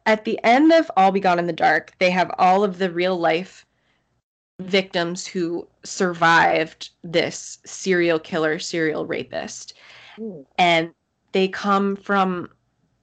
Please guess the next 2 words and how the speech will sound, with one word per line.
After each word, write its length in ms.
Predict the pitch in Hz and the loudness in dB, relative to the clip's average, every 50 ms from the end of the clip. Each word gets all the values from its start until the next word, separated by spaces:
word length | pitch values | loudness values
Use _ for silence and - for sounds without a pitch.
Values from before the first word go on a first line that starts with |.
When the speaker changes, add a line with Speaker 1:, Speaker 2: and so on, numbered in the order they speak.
| _ _ _ _ _ _ _ _ _ _ _ - | _ _ _ _ _ _ _ _ _ _ _ -6
Speaker 1:
uh, 200 | 131 - 82 - - _ _ _ _ _ _ _ _ _ - - 170 - _ _ - - - - _ _ _ _ _ _ - _ _ _ _ _ _ _ _ _ _ - - _ _ - | -4 -4 -4 -6 -8 _ _ _ _ _ _ _ _ _ -16 -14 -14 -16 _ _ -20 -20 -20 -20 _ _ _ _ _ _ -20 _ _ _ _ _ _ _ _ _ _ -20 -20 _ _ 4
they, 320 | 233 220 214 214 - - | 6 8 8 6 4 0